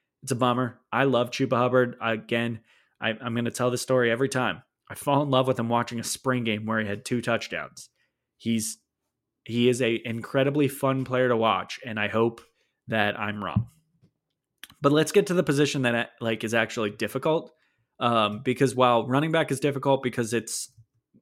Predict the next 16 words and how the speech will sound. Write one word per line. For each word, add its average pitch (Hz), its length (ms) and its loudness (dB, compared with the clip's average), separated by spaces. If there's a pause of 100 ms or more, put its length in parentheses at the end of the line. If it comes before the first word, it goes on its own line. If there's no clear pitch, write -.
(260)
it's - 280 -6 (180)
really, 127 400 2
it 117 80 -2
feels 117 280 -2
like 120 120 -2
a 117 80 0
two - 280 -4
or 120 80 0
three 120 220 -2
person 117 340 -4
class, 113 360 -2
depending 120 300 -6
on 120 100 -2
who 120 100 -4
you 127 160 0
ask. 127 380 0